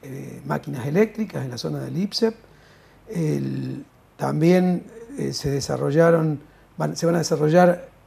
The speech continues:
eh, una reforma en la Facultad de Humanas, de la parte de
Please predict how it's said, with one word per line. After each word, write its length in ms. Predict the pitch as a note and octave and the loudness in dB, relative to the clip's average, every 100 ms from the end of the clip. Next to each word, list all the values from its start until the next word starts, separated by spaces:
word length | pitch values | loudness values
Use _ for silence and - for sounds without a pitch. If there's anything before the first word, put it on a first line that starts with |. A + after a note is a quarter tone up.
| _ _ | _ _
eh, 200 | - D3+ | -10 -6
una 240 | D3+ E3 D#3 | -2 0 0
reforma 460 | C#3+ - F3 F3+ | -2 0 2 2
en 80 | D#3 | 0
la 160 | C#3 C3 | -2 -8
Facultad 380 | C#3 C3 C#3 D#3+ | -10 -6 -2 0
de 60 | |
Humanas, 440 | D#3+ F#3 A#3 A3 C#3 | 2 2 2 0 -2
de 160 | C#3 | -6
la 100 | B2+ | -8
parte 460 | - D#3+ D#3+ C#3 C#3+ | -6 -6 -6 -6 -8
de 400 | C#3 D#3+ D#3+ | -4 -2 -4